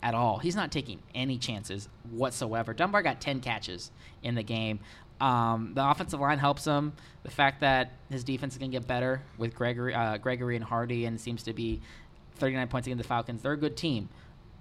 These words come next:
I, I just think Whedon's gonna hold them back, especially if you have to have him for eight weeks.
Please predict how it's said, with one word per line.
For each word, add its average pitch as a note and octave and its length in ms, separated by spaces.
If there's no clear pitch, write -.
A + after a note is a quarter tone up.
I, C3 240
I C3+ 100
just C3+ 260
think C3 140
Whedon's B2+ 380
gonna A#2+ 140
hold B2 180
them A2+ 80
back, A#2 240
especially A3 340
if B2+ 80
you C3+ 80
have B2+ 200
to B2 60
have A#2+ 140
him A#2 80
for G#2+ 140
eight A2 160
weeks. G#2+ 320